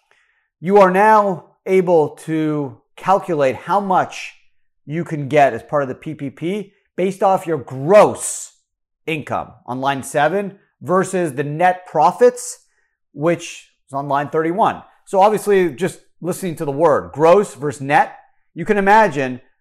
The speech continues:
the opportunity to get more money because the calculation is based off the gross versus the net has magnified.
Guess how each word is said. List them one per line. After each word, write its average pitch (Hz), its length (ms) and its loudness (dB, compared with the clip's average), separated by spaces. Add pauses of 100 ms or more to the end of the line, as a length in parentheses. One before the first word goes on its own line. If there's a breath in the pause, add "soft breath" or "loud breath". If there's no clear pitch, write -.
(400)
the 160 160 -2
opportunity 180 1120 0 (260)
to 165 120 -10
get 165 260 2
more 165 180 4
money 165 600 0 (180)
because 143 280 -4
the 143 60 -8
calculation 165 720 -2
is 131 100 -10
based 143 280 -6
off 117 160 -4
the 123 60 -10
gross 143 720 4 (340)
versus 156 200 0
the 185 60 -6
net 226 420 2 (520)
has 165 580 2
magnified. 156 640 -4